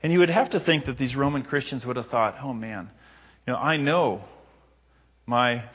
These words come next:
friends whose lives have been destroyed by participating in all that laundry list of stuff that is there. I know that, that type of thing." And so Paul says, "Therefore,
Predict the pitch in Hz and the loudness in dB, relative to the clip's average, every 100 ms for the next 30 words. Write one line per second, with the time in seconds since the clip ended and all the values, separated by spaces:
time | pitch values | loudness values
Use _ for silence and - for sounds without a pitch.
0 | - 127 120 120 117 - 110 107 107 107 | -4 0 0 0 -6 -6 -6 -4 0 0
1 | 113 113 107 107 110 107 104 - - 117 | 0 -2 -8 -6 -6 -6 -8 -8 -2 0
2 | 110 101 101 95 92 90 - 104 113 101 | 0 -2 -2 0 0 -6 -8 -8 -8 -8
3 | 110 110 101 98 98 90 - - 98 95 | -6 -4 -2 -4 -8 -10 -18 -20 -14 -14
4 | - 101 113 104 101 110 104 104 98 101 | -8 -2 2 2 0 -2 -2 -4 -6 -6
5 | - 98 - - 92 - 101 95 95 104 | -6 -12 -10 -6 -6 -6 -10 -10 -8 -6
6 | 92 85 - - - - - 127 131 196 | -6 -8 -20 -20 -20 -20 -2 0 0 0
7 | 202 104 82 - - 110 107 120 110 98 | 0 -2 -6 -14 -8 -4 -2 -2 -6 -8
8 | - 95 95 - - - - _ 151 156 | -12 -12 -12 -18 -20 -20 -20 _ -4 0
9 | 170 208 247 - 170 143 208 254 156 131 | 2 6 6 6 0 2 2 0 0 2
10 | 123 | 2